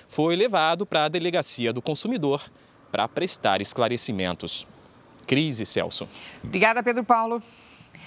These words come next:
Speaker 2: O I B G E divulgou nesta terça-feira o I P C A quinze, que é a prévia da inflação para o mês de outubro. Depois de dois meses com média dos preços em queda, agora houve uma pequena alta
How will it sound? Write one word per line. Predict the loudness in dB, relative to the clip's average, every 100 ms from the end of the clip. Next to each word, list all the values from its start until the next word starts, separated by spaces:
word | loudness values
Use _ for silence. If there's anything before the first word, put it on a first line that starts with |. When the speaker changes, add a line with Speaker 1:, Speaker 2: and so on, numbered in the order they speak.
| -20 -20 -20 -20 -6
Speaker 2:
O | 0
I | 4
B | 4
G | 2 2
E | 0
divulgou | 0 -2 2 2 2
nesta | 0 0 -2
terça-feira | 0 0 0 0 0 2 0
o | 0 0
I | 0
P | 0
C | -2 2
A | 0 0
quinze, | 0 0 0 -2
que | 0
é | 0
a | 0
prévia | -2 0 2 0 0 -2 -2
da | -6
inflação | -2 -2 0 -2 -2 -10 0
para | 0
o |
mês | 2 0
de | 0
outubro. | -2 0 -2 -2 -10 -14 -2 2
Depois | 4 4
de | 2
dois | 2 2 2 2
meses | 0 0 0 0 0
com | 0 0
média | 0 0 0 -2
dos | -2 -2 -2
preços | -4 0 0 2
em | 0
queda, | 0 2 2 0 -4 -10 -2
agora | 0 2 2
houve | 2 2 0 -6 -8
uma | -2 -2
pequena | 0 -4 2 2 4
alta | 2 0 -8